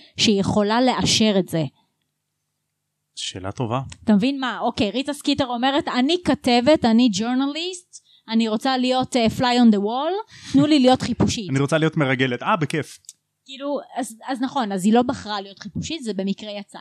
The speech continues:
Speaker 1: לה. השאלה, אה, מה הבקשה שלך?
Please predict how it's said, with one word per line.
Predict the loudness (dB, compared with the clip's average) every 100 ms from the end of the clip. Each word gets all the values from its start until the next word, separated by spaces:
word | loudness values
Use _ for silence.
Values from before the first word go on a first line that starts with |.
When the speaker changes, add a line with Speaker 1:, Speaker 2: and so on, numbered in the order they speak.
| -20
Speaker 1:
לה. | -20 _ _ _ _ -4
השאלה, | 0 0 0 0 -2 -12 _ _ _ _ _ _
אה, | -8 -6 -6 -8 -4
מה | 0 0 0
הבקשה | -2 -2 -4 0 -2 0
שלך? | 0 0